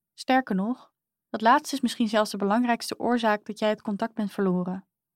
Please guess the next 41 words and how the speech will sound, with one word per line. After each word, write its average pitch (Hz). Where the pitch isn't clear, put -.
Je -
zoekt 269
het 254
misschien 226
te 254
veel 247
op 208
aarde, 196
bij 214
anderen 247
en 214
te 294
weinig 233
bij 208
jezelf. 180
Meditatie 247
en 220
stilte 262
kunnen 196
een 196
stap 254
in 240
de 214
goede 233
richting 185
zijn. 180
Misschien -
kun 302
je 262
een 233
nieuwe 247
vorm 226
van 220
mediteren 208
verkennen. 185
Zorg -
wel 233
voor 302
een 247
goede 254
structuur, -